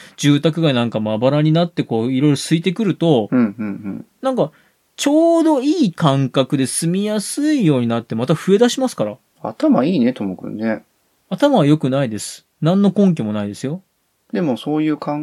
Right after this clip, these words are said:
Speaker 2: えがビシッと今頭の中で描かれてるってことでしょ？
Speaker 1: なんだろう、僕が思うに無理っくりなんかしようってお上が決めて、ああだこうだやるのは、ことごとく失敗するから、お前ら何もすんなと思ってるんですよ。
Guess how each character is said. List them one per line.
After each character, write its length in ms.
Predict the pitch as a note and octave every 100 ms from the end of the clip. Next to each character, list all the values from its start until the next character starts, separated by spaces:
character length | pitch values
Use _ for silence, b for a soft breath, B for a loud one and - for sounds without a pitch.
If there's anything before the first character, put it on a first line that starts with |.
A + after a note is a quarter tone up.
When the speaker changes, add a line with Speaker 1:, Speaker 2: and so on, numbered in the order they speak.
| D3+
Speaker 2:
え 60 | C3+
が 120 | G2+ - _ _ _
ビ 100 | C3
シ 140 | - D#3
ッ 60 | -
と 120 | A#2
今 260 | A2+ G2+ -
頭 300 | A2 A#2+ A#2
の 40 |
中 220 | A#2+ A2+
で 280 | G2+ F#2 - -
描 220 | A#2+ A#2+
か 120 | C3
れ 100 | A#2+
て 100 | -
る 60 | -
っ 20 |
て 140 | -
こ 120 | -
と 80 | -
で 120 | -
し 80 | -
ょ？ 160 | - A#3+ - _ _ _ _ _ b b b b b
Speaker 1:
な 140 | A3 E4
ん 60 |
だ 80 | C#4
ろ 100 | C#3
う、 20 |
僕 300 | A#2 G3 -
が 100 | D#4+
思 160 | G4 G4
う 40 |
に 80 | D#3+
無 200 | C3+ D#3
理 80 | E4+
っ 120 | A#4 _
く 100 | A4
り 120 | G#4
な 120 | F4 G#4+
ん 60 |
か 100 | -
し 220 | E3+ - F#3
よ 140 | G3
う 20 |
っ 40 | E3+
て 160 | -
お 160 | B2 C3
上 260 | A3 A#3+ F3
が 100 | A#2+
決 140 | -
め 120 | A#2+
て、 120 | A2+ B2
あ 140 | D#3
あ 80 | F3+
だ 100 | C3
こ 160 | C#3
う 40 | A#2+
だ 80 | A2
や 100 | A2+
る 100 | A2
の 120 | G#2+
は、 160 | G#2 B B
こ 140 | - A#3+
と 160 | E4
ご 100 | D4+
と 120 | D4+ C4+
く 60 |
失 240 | - C#3+ -
敗 140 | C3
す 120 | A#2 C#3
る 80 |
か 100 | B2
ら、 120 | A2 G#2+
お 100 | C#3+
前 180 | A#3+
ら 100 | F#3+
何 180 | A2+ D3
も 80 | A#3
す 160 | - G#4
ん 40 |
な 100 | -
と 80 | A#2
思 100 | G#2+
っ 20 |
て 80 | -
る 40 |
ん 20 |
で 40 | G#2
す 40 |
よ。 100 | D3+